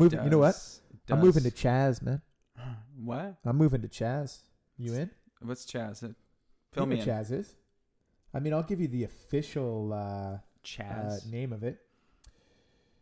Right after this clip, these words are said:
Speaker 2: Uh, Chaz is, uh, I mean, we know it as Capitol Hill.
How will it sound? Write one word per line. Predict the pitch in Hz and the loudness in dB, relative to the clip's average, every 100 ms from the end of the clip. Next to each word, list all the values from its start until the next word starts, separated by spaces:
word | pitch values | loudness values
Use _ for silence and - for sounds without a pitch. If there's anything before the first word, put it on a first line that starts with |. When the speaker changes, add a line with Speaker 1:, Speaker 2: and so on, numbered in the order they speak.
| _ _ - | _ _ -2
Speaker 2:
Uh, | 202 202 175 | 4 4 4
Chaz | 151 - 196 233 233 | 2 0 0 0 -2
is, | 190 170 175 | -2 -4 -2
uh, | 170 160 156 151 143 143 | 0 2 2 0 -2 -4
I | - | -6
mean, | 143 135 | -4 -4
we | 123 151 | -2 -2
know | 165 139 | 0 0
it | |
as | 123 110 | -2 -4
Capitol | - 127 - | -4 -4 -6
Hill. | 95 135 - | -8 -6 -6